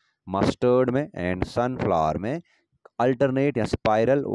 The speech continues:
phyllotaxy होती है। नेक्स्ट आता है हमारे पास अपोजिट। अपोजिट में क्या होता है, लीव्स जो है वो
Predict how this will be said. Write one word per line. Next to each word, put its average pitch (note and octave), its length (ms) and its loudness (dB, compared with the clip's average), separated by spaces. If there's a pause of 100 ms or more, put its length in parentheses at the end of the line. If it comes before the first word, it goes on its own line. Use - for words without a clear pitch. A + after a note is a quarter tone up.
(680)
phyllotaxy F#2 640 0
होती - 200 -10
है। - 100 -16 (580)
नेक्स्ट D#3 240 0
आता C#3 180 2
है - 20 2
हमारे G#2 300 0
पास D#3+ 140 -2
अपोजिट। E2+ 520 -2 (320)
अपोजिट D#3 400 2
में E3 160 0
क्या C#3+ 100 2
होता G#2 200 2
है, D3+ 80 4
लीव्स D3 360 4
जो C3+ 140 4
है C3 80 2
वो C#3+ 120 2